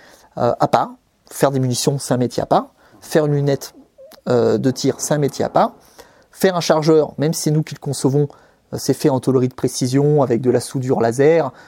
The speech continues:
Après, il y a, il y a du traitement de surface. Par contre, tout le cœur, euh, de l'arme, euh, la culasse, euh, bloc détente, euh, le châssis poutre,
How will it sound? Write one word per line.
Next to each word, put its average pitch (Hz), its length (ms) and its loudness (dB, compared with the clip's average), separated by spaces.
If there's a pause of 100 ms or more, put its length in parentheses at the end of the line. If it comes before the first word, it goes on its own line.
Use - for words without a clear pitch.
(200)
Après, - 280 -2
il 123 60 2
y - 20 2
a, 120 40 2
il 131 300 -10
y 123 80 4
a 120 60 2
du 123 120 -6
traitement 117 340 -4
de - 40 -18
surface. - 420 -4 (420)
Par - 140 -12
contre, 170 240 -2 (200)
tout 254 160 4
le 165 80 -4
cœur, 175 420 2 (140)
euh, 120 280 2
de 139 100 2
l'arme, 139 460 2 (340)
euh, 117 300 0
la 113 120 -2
culasse, 147 600 2
euh, 120 160 -2
bloc 135 300 -2
détente, 151 600 0 (600)
euh, 117 1120 2
le 127 120 0
châssis - 360 -6
poutre, - 340 0